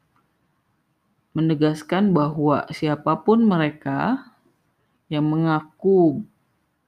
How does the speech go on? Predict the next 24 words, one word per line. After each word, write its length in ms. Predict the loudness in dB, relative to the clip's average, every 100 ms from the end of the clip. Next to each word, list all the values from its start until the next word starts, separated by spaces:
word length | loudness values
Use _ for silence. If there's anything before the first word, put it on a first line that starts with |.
| _ _
Yahudi, 640 | -10 -6 -2 -2 -2 -2 -2
Nasrani, 580 | -2 -4 -4 -4 -2 -2
maupun 400 | -2 -4 -6 -10
Sobiin, 640 | -8 -8 -6 -4 -2 -2 -2
selama 640 | -6 -2 0 0 0 0
mereka 480 | 0 -2 -4 -6 -6
beriman 720 | -6 -6 -2 0 2 0 -2 -8 _ _ _ _ _
kepada 480 | -20 -8 -6 -4 -4
Allah 480 | -2 0 0 -2 -4 -6
dan 240 | -6 -8
hari 600 | -10 -14 -6 -4 -2 -4
akhir 680 | -6 -10 -12 -6 -4 -4 -6 -10 _ _ _ _ _ _ _ _ _ _ _ _ _
dan 260 | 0 2 2
juga 300 | 2 2 2
beramal 480 | 2 0 0 0 -2
sholih, 840 | -4 -4 -2 -2 -2 -2 -2 -6 -14 _ _ _ _ _ _ _ _ _ _ _ _ _ _
maka 260 | -10 -4
akan 220 | -2 0 0
mendapatkan 480 | -2 -4 -4 -4
pahala 640 | -2 -4 -2 -2 -2 -2 -4
di 80 | -6
sisi 320 | -10 -8 -4
Rob 240 | -4 -2
mereka. 480 | -4 -4 -6 -10 -14